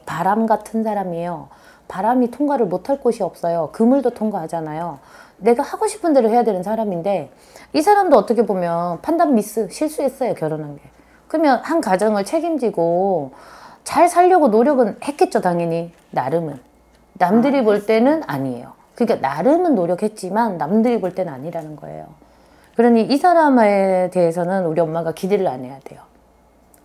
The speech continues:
Speaker 1: 여자로서, 아내로서의 뭔가를 받는 건 기대 안 해야 되는데 아이를 위해서는 협조를 해달라고
Speaker 2: 그러니까
Speaker 1: 요청을
Speaker 2: 내가
Speaker 1: 해야
Speaker 2: 계속
Speaker 1: 돼요.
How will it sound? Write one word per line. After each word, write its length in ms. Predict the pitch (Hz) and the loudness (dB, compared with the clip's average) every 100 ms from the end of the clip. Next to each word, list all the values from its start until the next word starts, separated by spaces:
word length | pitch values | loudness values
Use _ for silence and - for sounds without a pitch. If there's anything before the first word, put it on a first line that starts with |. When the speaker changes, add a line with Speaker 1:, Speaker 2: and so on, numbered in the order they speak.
| _ | _
Speaker 1:
여자로서, 840 | 175 185 226 226 185 175 - 233 - | 2 4 6 6 6 -2 2 2 2
아내로서의 800 | 185 226 254 233 180 - 180 | 0 0 2 2 -2 -2 -2
뭔가를 320 | 165 175 180 160 | -2 -2 -2 -2
받는 300 | 147 151 180 | -6 -6 -6
건 140 | 165 | -6
기대 240 | 147 190 | -6 -4
안 180 | 170 151 | -4 -4
해야 140 | 170 170 | -6 -6
되는데 580 | 156 151 151 202 165 - - - - - - | -8 -8 -8 -8 -8 -12 -20 -20 -20 -20 -6
아이를 540 | 233 349 392 330 202 | -2 0 2 0 0
위해서는 380 | 185 196 196 175 | -2 -2 -4 -6
협조를 400 | 220 220 220 196 | -8 -8 -6 -6
해달라고 400 | 202 202 190 180 | -6 -6 -6 -6
Speaker 2:
그러니까 80 | 165 | -4
Speaker 1:
요청을 340 | 170 185 196 170 | -4 -4 -6 -6
Speaker 2:
내가 140 | 190 | -6
Speaker 1:
해야 140 | 233 233 | -6 -6
Speaker 2:
계속 60 | |
Speaker 1:
돼요. 80 | 302 | -10